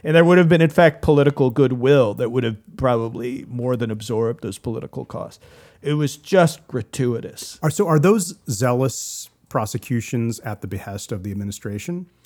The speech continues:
Speaker 1: There, I, what I think is going on is you have the national security apparatus, which includes prosecutors and the D O J,
Speaker 2: Mm-hmm.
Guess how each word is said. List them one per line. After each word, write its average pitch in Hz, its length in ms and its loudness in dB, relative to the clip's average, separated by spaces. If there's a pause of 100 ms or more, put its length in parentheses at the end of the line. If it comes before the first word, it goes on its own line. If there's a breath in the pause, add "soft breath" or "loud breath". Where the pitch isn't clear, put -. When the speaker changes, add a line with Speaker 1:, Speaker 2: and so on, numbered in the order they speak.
(520 loud breath)
Speaker 1:
There, 240 360 6
I, 226 140 8
what 190 280 4
I 208 100 8
think 277 280 -2
is 220 180 2
going 170 360 4
on 156 260 2
is 131 220 -2
you 143 100 2
have 151 140 2
the 180 100 0
national 139 460 0
security 143 560 -6
apparatus, 147 1000 -4
which 160 260 -2
includes 170 760 0
prosecutors 123 840 -2
and 120 100 -8
the 123 60 -8
D 113 260 -6
O 113 80 -2
J, 131 380 -4
Speaker 2:
Mm-hmm. 92 240 -8